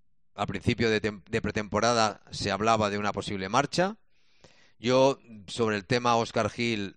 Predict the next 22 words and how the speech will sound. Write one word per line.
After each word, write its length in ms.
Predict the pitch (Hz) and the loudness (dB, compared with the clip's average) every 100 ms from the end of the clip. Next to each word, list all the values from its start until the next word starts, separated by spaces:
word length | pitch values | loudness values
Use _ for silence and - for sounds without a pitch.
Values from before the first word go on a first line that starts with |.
| _ | _
también 240 | 95 98 101 | -8 -6 -6
lo 80 | |
tengo 200 | 101 98 | -6 -10
muy 120 | 95 92 | -10 -6
claro. 260 | 98 113 | -2 -2
Yo 140 | 139 107 | -2 -2
creo 160 | 104 | -4
que 240 | 92 98 92 | -4 -4 -2
a 60 | |
Óscar 220 | 95 101 | -2 -4
Gil 140 | 92 104 | -4 -6
le 120 | 98 | -6
queda 200 | 101 98 | -6 -6
medio 300 | 98 92 98 | -6 -6 -6
año 400 | 101 101 92 - | -6 -8 -10 -12
y, 500 | - 95 90 90 - _ _ _ _ - | -14 -12 -12 -14 -20 _ _ _ _ -16
sinceramente, 640 | 95 110 101 98 95 92 | -8 -6 -4 -4 -6 -6
creo 180 | 95 95 | -6 -6
que, 320 | 95 87 82 _ - _ _ - | -6 -8 -8 _ -20 _ _ -10
a, 200 | 95 92 - 92 _ _ _ 95 | -6 -6 -8 -18 _ _ _ -10
la 100 | 92 | -6
sensa-, 320 | 92 107 107 | -4 -6 -8